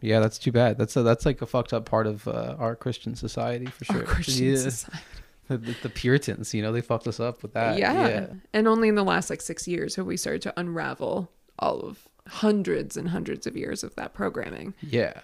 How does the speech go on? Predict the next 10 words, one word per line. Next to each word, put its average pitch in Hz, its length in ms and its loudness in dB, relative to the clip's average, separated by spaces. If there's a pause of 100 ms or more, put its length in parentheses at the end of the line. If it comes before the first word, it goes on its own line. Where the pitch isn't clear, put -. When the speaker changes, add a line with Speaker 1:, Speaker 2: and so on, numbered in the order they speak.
(120)
Speaker 1:
And, 110 180 -4
like, - 300 -12
yeah, 110 280 -2 (400)
it's - 140 -14
fucked 120 260 -8
up. - 220 -8 (880)
Women's 123 220 2
pleasure 131 220 2
is 135 100 2
important. 98 520 -4